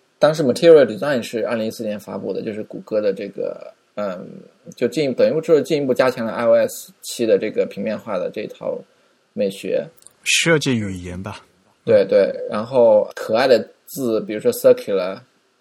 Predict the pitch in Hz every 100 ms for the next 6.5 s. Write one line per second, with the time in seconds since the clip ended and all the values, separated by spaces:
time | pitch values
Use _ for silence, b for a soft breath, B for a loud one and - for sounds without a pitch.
0 | _ - _ 107 104 101 117 104 110 -
1 | 101 - 92 - 104 104 101 - 104 -
2 | 98 82 76 - _ _ _ _ _ -
3 | 110 110 95 110 120 117 110 104 - 104
4 | 107 98 98 98 - - 110 104 - -
5 | - 110 107 113 117 120 107 90 95 92
6 | 107 110 107 101